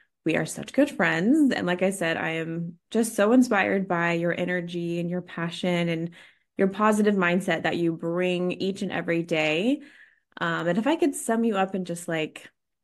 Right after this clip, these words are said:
a little tiny blurb, I could have, like, a paragraph, but if I could just say one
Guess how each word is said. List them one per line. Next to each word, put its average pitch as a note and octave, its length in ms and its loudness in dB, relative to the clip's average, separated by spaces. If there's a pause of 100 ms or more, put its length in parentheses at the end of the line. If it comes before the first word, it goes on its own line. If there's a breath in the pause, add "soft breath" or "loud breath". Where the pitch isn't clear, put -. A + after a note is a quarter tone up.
(140)
a E3 60 -4
little E3+ 260 4
tiny E3+ 360 -2
blurb, D#3+ 680 0
I C#4 120 0
could D4 100 0
have, C#4+ 120 0
like, B3+ 140 -4
a G#3+ 40 -2
paragraph, F3+ 580 0
but E3 220 0
if - 720 -12
I - 20 -4
could A3 140 2
just G#3+ 160 -2
say G3+ 160 0
one F3 480 -2